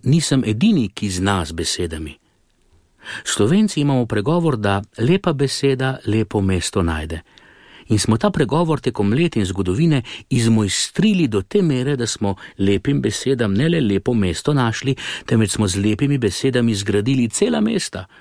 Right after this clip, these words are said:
gradove celo, seveda vse v oblakih. In čeprav gre še osel samo enkrat na let, se nam dogaja znova in znova, da verjamemo lepim besedam in smo se kar navadili, da se pri besedah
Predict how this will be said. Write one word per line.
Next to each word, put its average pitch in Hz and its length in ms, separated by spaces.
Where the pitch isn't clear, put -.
gradove 120 680
celo, 98 380
seveda 101 400
vse 160 200
v 147 120
oblakih. 95 520
In 123 180
čeprav 196 420
gre 170 240
še - 260
osel 143 560
samo 104 380
enkrat 101 420
na 85 120
let, 110 260
se - 160
nam 101 180
dogaja 135 720
znova 147 600
in 117 180
znova, 98 460
da 98 140
verjamemo 120 680
lepim 113 440
besedam 92 580
in 101 80
smo 95 180
se - 140
kar 151 140
navadili, 101 600
da 92 140
se - 180
pri 95 180
besedah 120 640